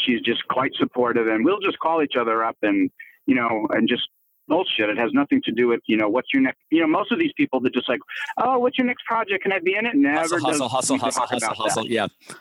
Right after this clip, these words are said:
Speaker 1: Yeah, it's just two friends get together and we talk.
Speaker 2: I, I, speaking of hustle, I did have a question about her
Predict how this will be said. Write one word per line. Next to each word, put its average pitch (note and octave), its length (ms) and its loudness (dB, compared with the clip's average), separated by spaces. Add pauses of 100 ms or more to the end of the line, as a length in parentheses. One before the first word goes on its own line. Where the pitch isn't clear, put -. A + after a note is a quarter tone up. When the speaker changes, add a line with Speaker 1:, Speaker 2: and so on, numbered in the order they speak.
(760)
Speaker 1:
Yeah, G3+ 240 -2
it's G3 160 -2
just A3 260 -2
two G#3+ 200 -2
friends E3+ 320 -2
get E3 180 0
together D#3+ 420 2
and E3+ 120 2
we E3+ 160 2
talk. - 260 0 (760)
Speaker 2:
I, G3 140 0 (100)
I, D#3 200 2
speaking B3+ 360 0
of C3+ 60 -2
hustle, D#3+ 300 -2
I - 120 0
did D#4+ 160 2
have D#4 160 0
a - 40 -4
question - 400 -2
about F#3 260 0
her G3 220 0